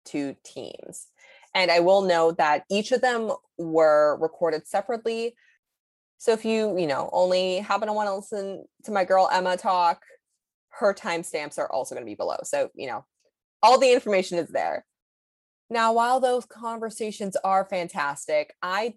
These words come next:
definitely have a lot to say about the movie itself, so why not get into that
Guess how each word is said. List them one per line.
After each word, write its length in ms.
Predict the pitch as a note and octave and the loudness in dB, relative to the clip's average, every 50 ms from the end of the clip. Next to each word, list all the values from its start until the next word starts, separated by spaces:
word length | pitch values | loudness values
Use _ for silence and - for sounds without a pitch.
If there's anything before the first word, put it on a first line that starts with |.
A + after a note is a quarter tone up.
| _ - | _ -6
definitely 640 | - F#3+ D#3+ E3 E3+ - - F#3 F3 E3 - F3+ F3+ F#3 | 0 2 2 2 2 -2 -8 -12 -12 -10 -10 -8 -8 -8
have 220 | G3 F#3+ F3 F3+ | -8 -6 -4 -2
a 20 | |
lot 460 | F#3 E3+ D3+ C#3+ D3 D3+ D3 D#3+ - - | -2 -2 -2 -2 -2 -4 -4 -4 -6 -10
to 80 | D3+ | -12
say 240 | - - F3+ D#3+ D#3 | -10 -6 -4 -2 -2
about 200 | D#3+ - F3+ - | -2 -4 -6 -6
the 100 | - F#3 | -6 -6
movie 340 | F3 D#3+ D3 D3 F#3 G3+ G#3 | -6 -6 -8 -8 -6 -4 -4
itself, 560 | C4 - - - - D#3 C#3+ E3 G#3 A3 - - | -4 -4 -6 -4 -2 0 0 0 0 -2 -4 -4
so 300 | - G#3 F#3+ F#3 F3+ F#3 | -2 0 2 4 4 2
why 320 | F3+ F3+ F#3 G#3 A#3 C#4 F#4 | 2 0 -6 -8 -8 -8 -8
not 300 | G#4 G#4+ G#4 F#4+ D4 - | -8 -6 -6 -6 -6 -4
get 200 | - G#3 G3+ G3+ | -4 -2 -2 -2
into 280 | G3+ G3 G3 - - E3+ | -4 -8 -10 -12 -14 -10
that 240 | - C3 C3 - | -8 -8 -8 -8